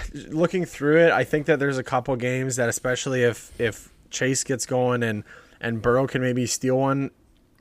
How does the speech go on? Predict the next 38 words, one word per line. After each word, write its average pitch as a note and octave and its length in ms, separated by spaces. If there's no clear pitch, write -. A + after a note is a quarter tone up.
yeah, G#2 400
they, C3 200
they, B2+ 200
I A2+ 120
think B2+ 120
they B2 100
might A#2 200
get A#2 100
an A2 60
extra A2 280
game. G#2+ 260
So A#2 120
I A2+ 60
have A2 100
them A2 140
going G#2+ 240
five G2+ 340
and G2 80
twelve. C3+ 460
So, G#2+ 380
um, G#2 1000
yeah, G2+ 460
we'll, A#2 260
we'll, A2 440
we'll B2+ 160
see B2+ 180
what A#2 140
happens. A2+ 400
But A2+ 160
four B2+ 320
and A2 300
thirteen, A#2 440
five G#2 200
and F#2+ 100
twelve G2+ 220
doesn't F#2+ 220
really E2 160
matter. C#2+ 300